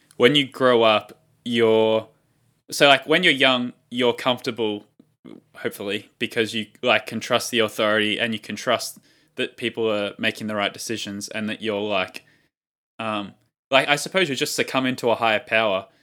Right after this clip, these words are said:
whether it's your parents saying, you know, "This is what you're eating for dinner," or something like that. Um, but then as you get older, like, it, obviously the world opens up and suddenly the pressure's on you. So, like, I think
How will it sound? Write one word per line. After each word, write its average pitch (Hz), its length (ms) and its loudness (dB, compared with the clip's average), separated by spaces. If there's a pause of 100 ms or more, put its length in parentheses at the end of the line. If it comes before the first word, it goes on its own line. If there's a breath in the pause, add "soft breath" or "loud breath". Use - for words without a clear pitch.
(520 soft breath)
whether 117 280 0
it's - 160 -6
your 131 60 -6
parents 107 440 -4
saying, 104 420 -4 (200)
you 110 80 -8
know, 95 160 -6 (120)
"This 117 160 -10
is - 60 -12
what 101 120 -4
you're 101 120 -4
eating 98 160 -4
for - 100 -10
dinner," 101 280 -8
or 90 60 -12
something 95 260 -12
like 90 200 -12
that. 95 220 -12 (400 soft breath)
Um, 104 240 -2 (320 soft breath)
but 123 160 0
then 135 140 2
as 127 120 -4
you 123 60 -6
get 117 180 2
older, 113 400 0 (420 soft breath)
like, 113 380 -2 (360)
it, 117 320 -6
obviously 123 400 -2
the 113 100 -6
world 110 260 2
opens 110 360 -4
up 110 300 0
and 113 140 -6
suddenly 117 340 0
the 104 100 -8
pressure's 117 400 -6
on 104 180 -4
you. 113 300 -2 (340 soft breath)
So, 120 240 -2
like, 120 260 2 (260 soft breath)
I 123 80 -4
think - 300 -8